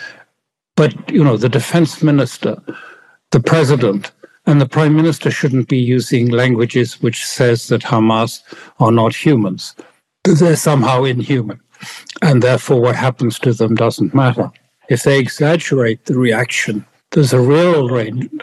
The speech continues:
danger that, uh, the U S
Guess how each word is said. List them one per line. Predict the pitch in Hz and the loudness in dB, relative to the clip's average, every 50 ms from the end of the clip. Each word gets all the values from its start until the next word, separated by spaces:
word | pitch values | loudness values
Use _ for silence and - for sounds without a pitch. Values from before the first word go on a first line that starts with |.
| - _ - | -14 _ -2
danger | 208 170 165 160 143 135 120 - 131 113 101 | 0 2 2 2 2 0 0 0 0 0 -2
that, | - - - 139 123 123 - - - _ _ _ - | -2 -2 -2 -2 -2 -2 -6 -14 -18 _ _ _ -2
uh, | 160 131 127 117 113 117 123 - _ _ _ | 0 2 2 2 2 0 -2 -4 _ _ _
the | - 160 | 0 2
U | 139 131 135 | 2 4 4
S | 127 123 113 107 - - - - | 2 2 0 -2 -4 -10 -14 -16